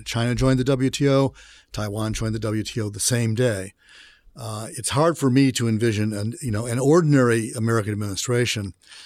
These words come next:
negotiating with Taiwan unless there was a parallel negotiation going on with, with China, which there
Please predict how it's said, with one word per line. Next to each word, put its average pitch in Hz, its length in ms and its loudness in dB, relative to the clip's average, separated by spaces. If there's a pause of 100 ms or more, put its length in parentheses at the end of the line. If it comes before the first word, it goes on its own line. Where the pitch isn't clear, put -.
(480)
negotiating 117 640 2
with 110 140 -4
Taiwan 113 920 -2
unless 117 340 0
there 120 100 -4
was 107 140 -6
a 107 60 -8
parallel 110 480 0
negotiation 107 680 -8
going 107 280 -8
on 104 260 -10
with, 104 260 -14
with 101 220 -10
China, 113 460 -4 (640)
which 117 280 -6
there 104 260 -2